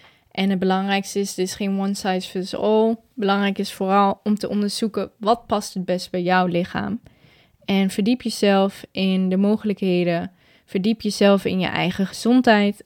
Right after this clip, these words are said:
En leer begrijpen hoe je lichaam werkt en wat het nodig heeft. Zodat je echt zelf die keuze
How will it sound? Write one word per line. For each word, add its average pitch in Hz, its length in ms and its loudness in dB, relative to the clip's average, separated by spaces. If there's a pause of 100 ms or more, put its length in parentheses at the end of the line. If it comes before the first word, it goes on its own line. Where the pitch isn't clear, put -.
En 196 380 4
leer 214 320 6
begrijpen 190 680 0
hoe 226 160 4
je 247 60 6
lichaam 220 340 2
werkt 175 300 -2
en 180 140 -4
wat 170 120 -2
het 170 160 -6
nodig 185 360 2
heeft. 180 240 -2
Zodat 190 360 -4
je - 180 -6
echt - 260 -4
zelf 202 520 -2
die 196 180 -6
keuze 190 440 0